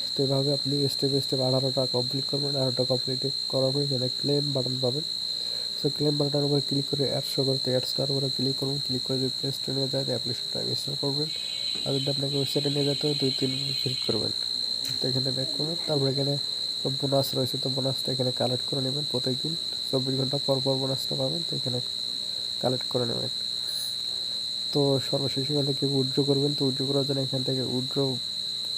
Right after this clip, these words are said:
অপশন পাবেন, তো এখানে উইথড্রতে ক্লিক করবেন। ক্লিক করার পর এখান থেকে মি-, আমি বলছিলাম মিনিমাম দুশো টাকা হলে কিন্তু,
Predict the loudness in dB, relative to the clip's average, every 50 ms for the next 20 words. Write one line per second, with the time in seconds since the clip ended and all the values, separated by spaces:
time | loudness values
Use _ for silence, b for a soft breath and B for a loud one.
0 | -2 -2 -2 -2 -2 -2 -2 -2 -2 -2 -2 -2 0 0 2 2 2 2 2 2
1 | 2 2 0 0 0 0 -2 0 0 -2 0 0 -2 0 -2 -2 -2 -2 -2 -2
2 | -2 -2 -2 -2 -2 0 0 0 0 2 2 2 2 0 -2 -2 -2 -2 -2 -2
3 | -4 -4 B B B B B B B -2 0 2 2 2 2 2 2 2 2 2
4 | 2 2 2 2 2 2 2 4 4 4 2 2 2 0 2 2 2 2 2 2
5 | 2 2 2 2 2 0 0 0 0 0